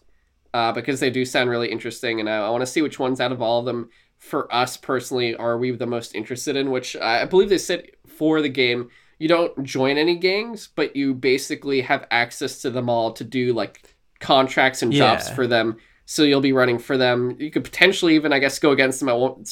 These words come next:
Speaker 1: points or another, because you probably just have that freedom. Potentially fuck something up.
Speaker 2: Hey, sometimes
Speaker 1: Who knows?
Speaker 2: business deals go the br-, the wrong way. Huh?
Speaker 1: Yeah, so the first gang, uh, I'll talk about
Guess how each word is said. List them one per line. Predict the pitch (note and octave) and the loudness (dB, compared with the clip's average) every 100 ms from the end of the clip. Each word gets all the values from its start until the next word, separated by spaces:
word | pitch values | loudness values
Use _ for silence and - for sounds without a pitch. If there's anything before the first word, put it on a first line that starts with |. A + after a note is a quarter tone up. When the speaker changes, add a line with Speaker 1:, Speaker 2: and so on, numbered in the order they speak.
| - | -10
Speaker 1:
points | - B2 A#2 | -2 -2 -2
or | B2 | -2
another, | A#2+ A#2 A#2+ A#2 - - | 0 0 0 -2 -6 -14
because | - B2 A2+ - _ _ - | -4 -2 -2 -10 _ _ -14
you | C3+ B2 B2+ _ | -8 -8 -10 _
probably | - G#2+ A#2 | -2 0 -2
just | - A#2 - | -6 -12 -2
have | G#2+ A2 | 0 0
that | - | -2
freedom. | - A#2 B2 B2+ - - _ _ | -2 -2 -2 -6 -12 -20 _ _
Potentially | - C3 A#2 - A#2 | -2 2 2 0 -2
fuck | B2 - | -2 -6
something | B2 B2 B2 | -6 -2 2
up. | B2+ | 2
Speaker 2:
Hey, | A#2 A#2+ | 2 -2
sometimes | A2+ A#2+ A#2+ C3+ B2+ | -2 -4 -2 0 2
Speaker 1:
Who | |
knows? | B2 C3 | 2 2
Speaker 2:
business | C3+ B2+ | 2 -2
deals | C#3+ C#3+ C3 | -2 -2 0
go | C#3+ C#3+ | 0 0
the | C#3 | 0
br-, | C#3 C#3+ | 0 -2
the | C#3 C#3 | -2 0
wrong | C#3+ C#3+ | 0 0
way. | D3 D#3+ A#2+ | 0 0 -2
Huh? | A2 B2+ C3+ D3 _ _ - - _ _ _ _ | -4 -6 -8 -10 _ _ -20 -20 _ _ _ _
Speaker 1:
Yeah, | C#3+ B2+ A2+ | 4 4 4
so | - - F3+ | -2 0 4
the | D3+ | 4
first | D3 A3+ A#3+ - - | 2 2 2 0 6
gang, | E3 D#3+ D#3+ - | 8 8 6 4
uh, | B2+ C3 B2 B2 | 4 6 6 4
I'll | A#2+ B2+ | 2 0
talk | C3+ C3 | 0 0
about | C3+ A#2 | 0 -2